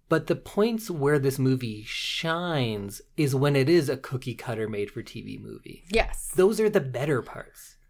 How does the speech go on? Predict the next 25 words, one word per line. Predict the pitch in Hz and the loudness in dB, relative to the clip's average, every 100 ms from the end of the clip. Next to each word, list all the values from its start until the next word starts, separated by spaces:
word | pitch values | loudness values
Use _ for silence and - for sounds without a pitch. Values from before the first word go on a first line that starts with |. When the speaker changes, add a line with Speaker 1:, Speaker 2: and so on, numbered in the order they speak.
| - | -10
Speaker 2:
Yeah. | 202 175 175 - - | -8 -8 -12 -16 -6
Speaker 1:
And | 156 165 | -2 -2
that's | 175 - | -4 -2
not | 208 220 | -2 -2
a | 220 | -4
high | 202 196 | -4 -6
bar. | 180 175 - - - | -6 -6 -8 -8 -4
Speaker 2:
<laughs> | 254 254 254 262 262 - 294 - - - - - _ _ _ - | 2 4 4 2 -2 -2 -16 -18 -18 -16 -18 -20 _ _ _ 2
Okay, | 330 320 185 | 4 4 2
well, | 240 247 | 2 2
let's | 285 285 - | 4 2 -2
talk | - 330 320 | 2 4 4
about | 320 294 269 | 4 4 4
what | 226 220 | 2 2
happens | 240 226 185 | 2 2 -4
before | 180 185 165 | -4 -6 -4
the | 160 | -6
kids | 160 160 - | -6 -8 -10
come | - - | -12 -12
in. | - - - _ _ _ - | -14 -18 -20 _ _ _ -8
So | - 214 196 190 190 | 2 6 8 8 6
they | 185 180 180 175 175 - - - 185 | 6 6 6 6 2 -8 -18 -16 -2
go | 214 233 254 | 4 6 6
to | 247 269 | 4 2
that | 240 220 208 208 - | 6 8 8 6 2